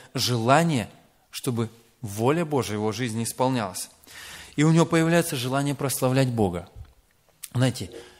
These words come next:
как подчас мы прославляем Бога для галочки. Я помню,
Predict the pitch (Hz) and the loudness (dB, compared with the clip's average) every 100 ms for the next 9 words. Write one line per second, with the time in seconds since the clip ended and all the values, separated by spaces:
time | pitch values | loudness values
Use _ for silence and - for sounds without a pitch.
0 | - 123 120 - 117 - 165 160 - - | -10 -8 -8 -8 -8 -4 -4 -6 -8 -10
1 | 113 104 107 - 110 104 120 98 95 127 | -10 -8 -8 -4 -4 -2 -2 -4 -4 -4
2 | 107 90 - _ _ - 98 104 101 85 | -4 -6 -12 _ _ -10 -6 -4 -4 -6
3 | 78 - - _ _ _ _ _ _ _ | -8 -12 -16 _ _ _ _ _ _ _
4 | _ _ _ _ 107 101 110 98 87 | _ _ _ _ -10 -4 -4 -4 -8